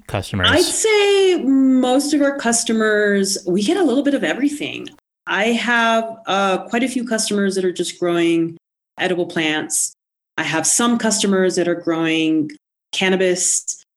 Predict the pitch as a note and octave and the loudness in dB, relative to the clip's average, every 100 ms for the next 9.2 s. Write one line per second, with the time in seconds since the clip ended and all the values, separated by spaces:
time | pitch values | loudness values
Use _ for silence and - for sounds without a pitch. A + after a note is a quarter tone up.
0 | _ - E3 D#3+ D#3 - A#3+ A3+ C#3 G#3 | _ -6 -2 -2 0 0 0 0 0 2
1 | G3 F3+ F3 E3+ D#3+ C#3+ C#3 - G3 G3+ | 2 2 0 0 0 -2 -2 -2 0 0
2 | A3 - _ _ _ E3+ E3 F3 E3+ - | -2 -6 _ _ _ -6 -2 -2 0 0
3 | A3 G#3+ G#3 - F#3+ F#3 F#3 E3+ E3+ E3 | 0 0 -2 0 0 2 2 0 0 -2
4 | D#3+ D#3+ E3 E3 E3+ E3+ E3+ F3 E3 E3+ | -2 -2 2 2 2 2 2 0 -2 -4
5 | D#3 E3 D#3+ D3+ - D#3+ D#3+ D#3+ D#3+ D3 | -4 -2 -2 -4 -4 -2 0 0 -2 0
6 | D#3 D#3 - D#3+ F3 - A#3 A#3+ G3+ E3+ | 0 0 -2 -2 -2 0 0 0 -2 -4
7 | D3+ D3+ D#3+ D#3+ G3 C4 C#4 C#4 - - | -4 -4 -2 0 0 2 0 0 -6 -8
8 | _ _ _ - G3 G#3 G#3 G3+ G3 G3 | _ _ _ -6 -2 0 2 2 2 0
9 | F#3+ | -2